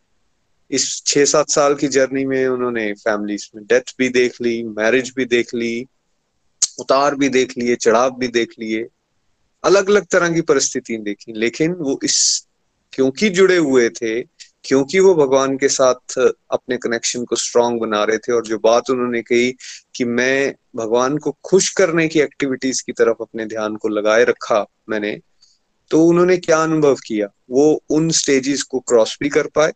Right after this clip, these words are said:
और उनके आनंद के लेवल में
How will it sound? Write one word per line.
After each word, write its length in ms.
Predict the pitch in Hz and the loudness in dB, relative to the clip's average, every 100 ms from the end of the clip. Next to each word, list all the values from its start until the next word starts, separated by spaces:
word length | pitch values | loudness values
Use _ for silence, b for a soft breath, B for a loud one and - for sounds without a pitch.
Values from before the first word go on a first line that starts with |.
| _ _ _ _ _ _ _ _ | _ _ _ _ _ _ _ _
और 440 | 139 151 160 165 - _ | 4 4 4 2 -2 _
उनके 280 | 139 143 147 | -4 0 0
आनंद 440 | - 127 127 127 120 | 2 0 -2 -4 -2
के 140 | 127 | 0
लेवल 360 | 113 107 107 107 | 2 0 0 -6
में 360 | 107 117 156 | -6 -6 -6